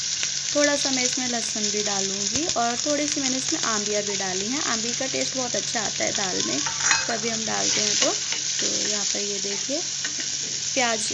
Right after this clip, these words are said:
जब भुनने लग जाएगी और उसके बाद में मैं इसमें टमाटर भी ऐड करूँगी।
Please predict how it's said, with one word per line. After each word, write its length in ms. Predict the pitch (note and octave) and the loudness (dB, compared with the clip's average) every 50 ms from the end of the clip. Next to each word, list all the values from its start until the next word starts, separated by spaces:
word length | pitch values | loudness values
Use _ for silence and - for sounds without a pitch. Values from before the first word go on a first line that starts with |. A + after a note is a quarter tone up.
| - - | -2 -2
जब 100 | A#3 A3 | -2 -2
भुनने 440 | G#3+ - - C4 B3+ A#3+ A#3 A#3 A#3 | -2 -2 -2 0 0 0 0 0 0
लग 160 | A3+ A3 G#3 | 0 0 0
जाएगी 500 | - - A#3+ A3 G#3+ G#3 G#3 A3+ C4 D4 | 0 0 0 0 0 0 0 0 0 0
और 380 | D4+ - - - G#3 G#3 G#3 G#3 G3+ | 0 0 0 0 0 0 0 0 0
उसके 460 | G3+ - - - A#3 - - B3 A3+ | -2 -2 -2 -2 0 0 2 2 2
बाद 220 | A3 G#3+ G3+ G3+ | 2 0 0 0
में 260 | G3 G#3+ G#3+ G#3 G#3 | 0 0 0 0 0
मैं 120 | G#3 G#3 G#3 | 0 -2 -2
इसमें 280 | G#3 - - G#3 G#3 G#3 - | -2 -2 -2 -2 -4 -2 -2
टमाटर 440 | A#3 G#3+ G#3 G3+ F#3+ F#3+ - G#3+ A3 | -2 0 0 0 -2 -2 -2 -2 -2
भी 160 | G#3+ A#3 A3+ | -2 -2 -2
ऐड 220 | A3+ A3 G3+ G3 | -2 -2 -2 -2
करूँगी। 560 | - - - G#3 G3 F#3+ G3 G3 G3+ A#3 D4 | 0 0 0 0 0 -2 -2 -4 -2 -2 -2